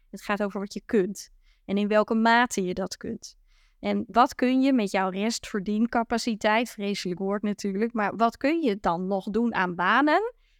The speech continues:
Dus U W V heeft gewoon alle banen in die software staan, alle mogelijke banen. En die koppelt dat aan wat jij nog kunt.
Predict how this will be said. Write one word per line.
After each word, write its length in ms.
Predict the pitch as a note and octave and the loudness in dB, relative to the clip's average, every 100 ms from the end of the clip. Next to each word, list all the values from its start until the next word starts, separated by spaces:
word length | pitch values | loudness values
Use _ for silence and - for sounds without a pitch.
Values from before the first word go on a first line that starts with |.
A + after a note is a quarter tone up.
| - | -14
Dus 260 | G3 F#3+ - _ | -12 -12 -16 _
U 140 | - G3 | -6 -4
W 140 | F3+ | -4
V 60 | - | -2
heeft 340 | A3+ G#3 F#3 | 0 0 -2
gewoon 200 | F3 F3 | -4 0
alle 220 | G3 A#3+ | 4 4
banen 360 | F#3+ G3 G#3+ F#3+ | 4 2 2 2
in 80 | F3+ | -2
die 120 | F#3+ | -4
software 420 | - A#3 - A3 | -4 -4 -2 -4
staan, 340 | G#3 G#3 G3 G3 | -2 -2 -4 -4
alle 160 | F3+ | -4
mogelijke 580 | F#3+ G#3 G#3+ G#3 F#3 F3 | 0 2 0 -2 -4 -2
banen. 400 | F#3 F#3+ F#3+ F#3 _ _ | 0 0 0 -4 _ _
En 120 | - | -2
die 120 | G#3+ G#3 | 0 2
koppelt 360 | C4 C#4 B3 | 0 0 0
dat 240 | G#3+ A3+ - | 2 0 0
aan 120 | F#3 | -4
wat 140 | F#3 | -4
jij 220 | G3 G3 | -2 -2
nog 220 | F#3+ F3+ - | -2 -6 -6
kunt. 420 | F#3 - F#3+ | -6 -6 -10